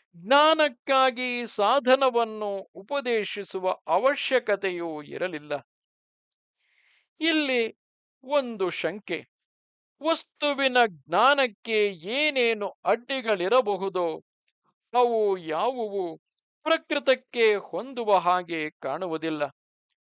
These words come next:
ಒಂದು ವಸ್ತು ನಮಗಿಂತ ದೂರವಾದ ದೇಶದಲ್ಲಿದ್ದರೆ, ಅದನ್ನು ಅಲ್ಲಿಯೇ ಇದ್ದುಕೊಂಡು ಅರಿಯುವುದು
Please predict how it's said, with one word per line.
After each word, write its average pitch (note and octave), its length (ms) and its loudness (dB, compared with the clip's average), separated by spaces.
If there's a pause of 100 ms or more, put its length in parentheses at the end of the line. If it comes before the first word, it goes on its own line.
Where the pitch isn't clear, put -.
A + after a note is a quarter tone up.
(340)
ಒಂದು G#3+ 540 0
ವಸ್ತು F#3+ 460 -4 (580)
ನಮಗಿಂತ C4 760 0 (380)
ದೂರವಾದ A3 680 2 (160)
ದೇಶದಲ್ಲಿದ್ದರೆ, F#3 960 0 (800)
ಅದನ್ನು C4+ 540 2 (400)
ಅಲ್ಲಿಯೇ C#4 600 2 (280)
ಇದ್ದುಕೊಂಡು A3 720 -4 (300)
ಅರಿಯುವುದು F#3 680 -4